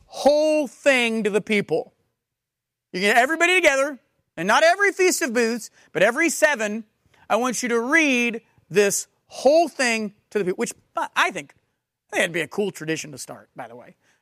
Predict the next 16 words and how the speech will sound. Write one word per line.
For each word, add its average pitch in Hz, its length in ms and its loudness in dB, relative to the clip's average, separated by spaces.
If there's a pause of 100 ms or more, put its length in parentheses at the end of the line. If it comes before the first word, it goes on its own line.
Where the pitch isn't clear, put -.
I 381 80 4
think 294 120 0
that'd 220 100 2
be 185 100 -2
really 190 240 0
cool 165 420 -2 (200)
if 175 180 -4
you, 180 400 -2
every 208 260 2
seven 175 300 -2
years, 170 240 -6
you 196 80 -8
just 180 140 -8
had 180 160 2
a 151 60 -2
time 170 460 -4